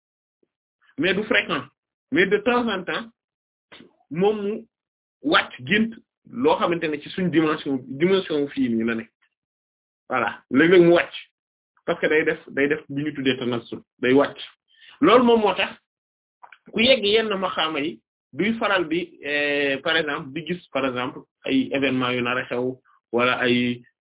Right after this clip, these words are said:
eh, yenn mbir yu ci, maanaam du, loolu du, du faral di nekk ay addunaam.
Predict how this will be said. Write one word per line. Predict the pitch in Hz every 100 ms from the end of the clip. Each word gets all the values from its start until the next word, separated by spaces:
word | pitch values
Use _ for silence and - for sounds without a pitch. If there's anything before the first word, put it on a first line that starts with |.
| -
eh, | 127 127 120 123
yenn | 143 147 127
mbir | 135 131
yu | 131 131
ci, | 135 135
maanaam | 170 202 185 165
du, | 170
loolu | 180 208 170 190
du, | 175
du | 190
faral | 240 214 165
di |
nekk | 156 156 -
ay | 143 147
addunaam. | 139 127 113